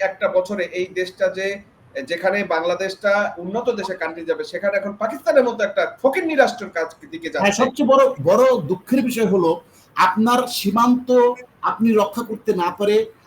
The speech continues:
Speaker 2: আপনার সীমানা থেকে আপনার নাগরিককে ধরে নিয়ে যাচ্ছে। এর চেয়ে বড় লজ্জা কি হতে পারে জনাব হালদার? তার আগে ভিডিওটা শুনুন একটু।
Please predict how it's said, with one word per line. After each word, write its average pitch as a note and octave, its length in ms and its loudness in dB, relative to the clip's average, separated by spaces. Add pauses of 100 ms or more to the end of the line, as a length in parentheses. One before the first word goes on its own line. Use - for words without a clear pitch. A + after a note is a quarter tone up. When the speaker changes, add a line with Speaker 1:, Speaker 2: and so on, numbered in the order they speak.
(100)
Speaker 2:
আপনার A3+ 420 2
সীমানা G#3+ 400 2
থেকে F#3+ 260 -4 (180)
আপনার A3+ 420 0
নাগরিককে F#3 540 0
ধরে D3+ 280 0
নিয়ে G#3 200 4
যাচ্ছে। D3 260 -6 (320)
এর F3 160 -2
চেয়ে F#3+ 140 0
বড় G#3+ 140 4
লজ্জা G#3+ 240 2
কি C4+ 140 -2
হতে A3+ 180 2
পারে F3+ 200 2
জনাব D#3+ 180 -2 (100)
হালদার? C3 340 -2 (220)
তার F#3+ 160 4
আগে A3+ 180 4
ভিডিওটা G3+ 280 0
শুনুন G3 260 0
একটু। B2+ 220 -6